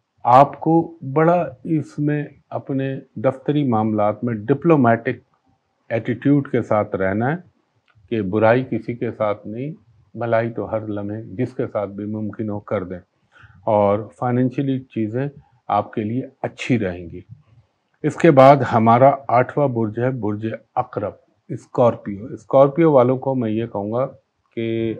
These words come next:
अगर कोई मसले या कोई problem आपको पेश आ रही थी, तो इंशाल्लाह उसको हल करने के लिए आप अपनी efforts को execute कर सकते हैं। और, अम, अगर आपको अपने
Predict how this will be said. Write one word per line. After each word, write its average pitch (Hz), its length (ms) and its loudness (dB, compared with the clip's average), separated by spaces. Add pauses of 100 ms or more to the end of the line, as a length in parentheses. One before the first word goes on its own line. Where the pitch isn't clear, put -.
अगर 127 240 -2
कोई 120 480 -2
मसले 110 580 -6 (400)
या 117 140 -2
कोई 110 300 -8
problem 113 560 -4
आपको 104 300 -4
पेश 110 340 -6
आ 107 60 2
रही 110 180 -2
थी, 131 160 -6
तो 123 200 -6
इंशाल्लाह 104 800 -4 (540)
उसको 131 280 -4
हल 120 240 0
करने 110 360 -4
के 123 120 -8
लिए 127 240 -4
आप 107 380 -4
अपनी 123 300 -12
efforts 123 440 -10
को - 160 -8
execute 127 640 -2
कर 110 180 -4
सकते - 400 -12
हैं। 90 160 -16 (640)
और, 113 360 4
अम, 113 840 -2 (160)
अगर 131 280 2
आपको 123 420 0
अपने 123 280 -12